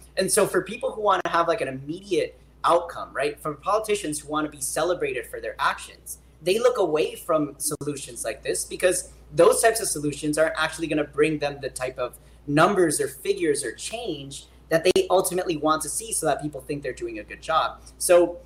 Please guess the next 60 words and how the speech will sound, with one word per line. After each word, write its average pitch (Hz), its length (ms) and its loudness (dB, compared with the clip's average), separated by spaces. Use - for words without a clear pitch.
I, 196 220 2
I 208 120 2
kinda 254 260 -2
see 202 220 -6
that 170 180 0
as 147 300 -2
the 156 100 -4
biggest 156 360 -2
challenge 139 460 -8
facing 147 480 -4
a 143 80 -4
lot 139 320 0
of 220 120 -2
the 156 120 -4
education 131 480 -10
system - 460 -14
is, 170 180 2
like, 160 300 0
we 202 260 -6
need 254 160 -6
to 196 40 0
be 170 120 -4
treating 165 420 -4
it 147 100 0
as 139 160 -2
an 131 80 -8
investment. 131 600 0
If 147 160 -4
we 202 100 0
want, 214 380 6
you 175 120 4
know, 151 140 6
if 131 120 -2
we 226 100 -4
want 226 180 4
there 202 120 2
to 160 40 0
be, 156 200 -4
like, 135 380 0
ten 208 220 -4
times 208 240 0
the 170 80 -2
number 175 180 2
of 156 100 2
Latinos 151 380 -4
that 143 120 -4
there - 120 -4
are, 165 360 2
a - 60 -6
hundred 214 400 0
or 147 60 0
a - 80 -4
thousand 226 440 0
times, - 520 -8
given, 143 280 -4
you 139 100 -8
know, 117 100 -4
the 113 120 -10
rates 131 340 -6
that 131 260 -4